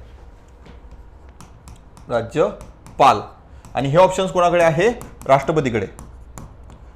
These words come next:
म्हणजे हे कोणाच्या विधेयकासंदर्भात आहे? तर हे राज्य विधिमंडळाच्या किंवा राज्य सरकारच्या, अ, विधेयकासंदर्भात जर पाहिलं असेल, तर हे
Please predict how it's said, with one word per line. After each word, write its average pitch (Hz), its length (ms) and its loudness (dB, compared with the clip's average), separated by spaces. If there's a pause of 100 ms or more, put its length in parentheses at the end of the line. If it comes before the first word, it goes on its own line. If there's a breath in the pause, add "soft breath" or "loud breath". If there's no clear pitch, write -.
(220)
म्हणजे 143 360 -2
हे 151 140 2
कोणाच्या 180 640 4
विधेयकासंदर्भात 196 720 4
आहे? 190 300 2 (400 loud breath)
तर 160 60 0
हे 170 180 4
राज्य 147 320 2
विधिमंडळाच्या 165 580 0
किंवा 214 140 4
राज्य 175 240 2
सरकारच्या, 202 540 4 (960)
अ, 123 160 8
विधेयकासंदर्भात 160 760 2
जर 156 160 0
पाहिलं 147 200 2
असेल, 156 200 -4
तर 170 60 -2
हे 175 220 2